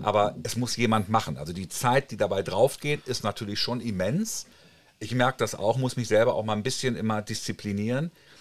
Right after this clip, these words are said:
Äh, einige meiner Kollegen haben das natürlich perfektioniert, die haben dann wirklich auch, auch, äh, einen Social-Media-Beauftragten und so. Wir machen das relativ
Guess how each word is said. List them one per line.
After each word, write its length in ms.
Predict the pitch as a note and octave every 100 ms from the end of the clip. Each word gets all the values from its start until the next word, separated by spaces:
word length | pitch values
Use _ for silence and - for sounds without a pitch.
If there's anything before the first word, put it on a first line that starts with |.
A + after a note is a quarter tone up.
| _ -
Äh, 360 | G2+ G2 G2 -
einige 280 | A2 A#2+ A#2+
meiner 180 | A2+
Kollegen 380 | G#2+ G#2 G#2 A2
haben 80 | A2
das 140 | G#2
natürlich 200 | G#2+ F#2+
perfektioniert, 680 | - G#2 G2 - F#2 G2+ A2+
die 60 | G#2+
haben 80 | G2
dann 160 | F#2
wirklich 260 | F2+ G#2 F2+
auch, 240 | F2+ -
auch, 360 | - - - -
äh, 260 | F2 F2+ -
einen 140 | E2+
Social-Media-Beauftragten 1200 | - F#2+ F2+ F2 F#2+ D#2+ - G2 - A#2 A#2+ - A#2+
und 140 | -
so. 140 | G#2
Wir 160 | G#2 G2
machen 160 | G2+ G2+
das 160 | F#2+
relativ 500 | G2 G2 G2+ - -